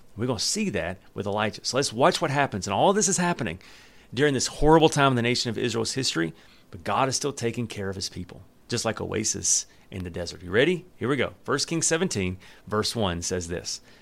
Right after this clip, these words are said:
"Now, Elijah, who was the son of Tishbe in Gilead, told King Ahab, 'As surely as the Lord lives, the God of Israel, as sure as he lives, the God I serve, there will be no dew or rain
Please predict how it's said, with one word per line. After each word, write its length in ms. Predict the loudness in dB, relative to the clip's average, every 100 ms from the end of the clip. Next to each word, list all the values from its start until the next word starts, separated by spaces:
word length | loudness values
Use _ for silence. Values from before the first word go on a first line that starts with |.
| -4
"Now, 280 | -2 -2 -4 -20 -20 -20 -6
Elijah, 600 | -2 6 6 6 0 -2 -6 -2
who 100 | 2
was 120 | 2
the 60 | 2
son 260 | 2 2 2
of 120 | 2
Tishbe 580 | 2 2 0 -4 -8 -8
in 140 | -10
Gilead, 600 | 2 4 4 0 -6 -10 -12 -20 -20 -20 -16
told 420 | -6 2 2 2
King 220 | 0 2 4
Ahab, 480 | 2 2 -2 -4 -14 -20 -14 -6
'As 140 | 0
surely 560 | 2 6 6 8 6 6
as 140 | 2
the 100 | 0
Lord 380 | 4 4 4 2
lives, 520 | 2 4 4 0 -8
the 120 | -8
God 340 | -2 4 6 6
of 100 | 6
Israel, 400 | 2 2 -4 -10 _ -20 -10 -2
as 120 | 2
sure 240 | 6 8
as 140 | 8 6
he 140 | 4
lives, 380 | 4 4 2 -2 -12
the 80 | -10
God 260 | 0 4 4
I 100 | 6
serve, 460 | 4 6 6 4 -2 -20 -2
there 160 | 4
will 100 | 4
be 180 | 4 2
no 260 | 2 0 0
dew 640 | -2 4 6 6 2 -4 -8
or 300 | 2 4 6
rain 580 | 6 6 6 4 0 -2